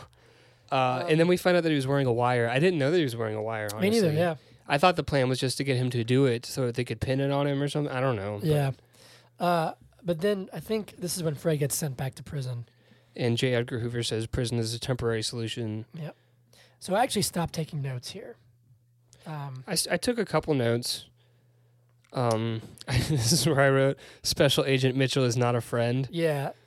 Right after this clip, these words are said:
Speaker 2: no. Uh, he's essentially, you know, 'cause he just keeps blackmailing him in the sense of, like,
Speaker 1: Yeah.
Speaker 2: "He needs to be eliminated," whatever.
Speaker 1: Right.
Speaker 2: And then that one dude at the bar who's like, "Here's a cool article that you should show Fred." And it's like,
Speaker 1: Mm-hmm.
Speaker 2: "Poison?"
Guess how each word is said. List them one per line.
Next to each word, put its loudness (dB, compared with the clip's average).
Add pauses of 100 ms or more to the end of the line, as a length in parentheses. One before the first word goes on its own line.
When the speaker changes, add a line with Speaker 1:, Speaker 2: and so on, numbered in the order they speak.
(140)
Speaker 2:
no. -2 (200)
Uh, -4 (800)
he's -4
essentially, -4
you -2
know, 0
'cause -2
he -2
just -4
keeps -6
blackmailing -4
him -2
in -2
the -4
sense -4
of, -4
like, -6
Speaker 1:
Yeah. 4 (120)
Speaker 2:
"He 0
needs -2
to -6
be -2
eliminated," -4
whatever. -10 (180)
Speaker 1:
Right. 0 (200)
Speaker 2:
And -8
then -6
that -4
one -4
dude 0
at -8
the -12
bar 0
who's -2
like, -6 (280)
"Here's -6
a -4
cool -2
article -2
that -10
you -8
should -10
show -6
Fred." -8
And -8
it's -8
like, -14 (440)
Speaker 1:
Mm-hmm. -2
Speaker 2:
"Poison?" -2